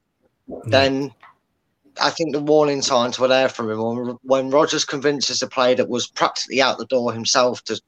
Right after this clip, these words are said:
Speaker 2: sign a new contract, and he's a player that plays in that position as well,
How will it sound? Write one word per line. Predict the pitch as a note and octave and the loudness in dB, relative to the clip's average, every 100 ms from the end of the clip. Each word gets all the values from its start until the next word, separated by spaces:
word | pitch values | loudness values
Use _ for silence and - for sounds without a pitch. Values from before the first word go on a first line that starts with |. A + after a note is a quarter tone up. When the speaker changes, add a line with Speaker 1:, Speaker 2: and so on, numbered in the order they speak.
| - | -6
Speaker 2:
sign | - B2+ B2 | 0 2 2
a | |
new | A#2+ G#2+ | 0 -4
contract, | G#2+ B2 A#2+ A2 A2 G2+ - - - - _ - _ _ | -2 -2 -2 -2 0 0 -4 -20 -20 -20 _ -20 _ _
and | B2+ A#2+ | -2 2
he's | C#3 C3 | 0 0
a | |
player | - B2 B2 | 0 2 4
that | G#2+ - | 2 0
plays | B2 A#2+ A2 | 0 -2 -2
in | A2+ | -2
that | G#2+ | -2
position | - A2+ A2 G#2 | -4 -2 -2 -2
as | G2+ G#2 | -6 2
well, | C3 A2+ G#2 G#2+ | 4 6 4 0